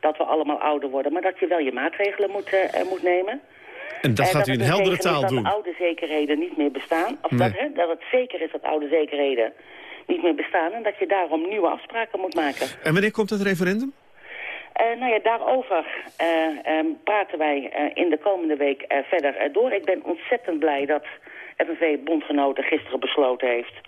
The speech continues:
Speaker 1: om ook mee te gaan doen aan het referendum.
Speaker 2: Ja.
Speaker 1: En dat, eh, is,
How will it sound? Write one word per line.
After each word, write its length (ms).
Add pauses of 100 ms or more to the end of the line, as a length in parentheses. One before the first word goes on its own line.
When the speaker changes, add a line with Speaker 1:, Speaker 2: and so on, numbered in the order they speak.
(300)
Speaker 1:
om 160
ook 160
mee 160
te 80
gaan 160
doen 160
aan 100
het 120
referendum. 640 (220)
Speaker 2:
Ja. 260 (300)
Speaker 1:
En 440
dat, 220 (180)
eh, 280
is, 180